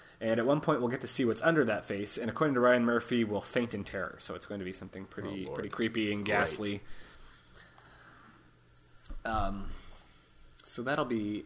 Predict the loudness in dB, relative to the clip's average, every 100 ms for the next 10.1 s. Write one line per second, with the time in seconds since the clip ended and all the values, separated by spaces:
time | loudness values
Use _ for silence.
0 | -10 -12 -10 -10 -8 -8 -4 -4 -4 -8
1 | -18 -14 -4 0 4 6 6 4 4 4
2 | 0 0 0 -2 -2 -2 -2 0 0 0
3 | -2 -4 -8 -4 -2 0 0 0 2 0
4 | 0 -2 -2 0 0 0 0 0 2 2
5 | -2 -2 -4 -4 -4 -8 -8 -4 8 8
6 | 10 12 10 10 10 10 10 8 6 2
7 | 2 0 -2 0 4 8 8 6 0 0
8 | 0 0 -2 -6 -8 -2 4 8 10 12
9 | 12 12 10 8 6 6 6 2 2 0
10 | -2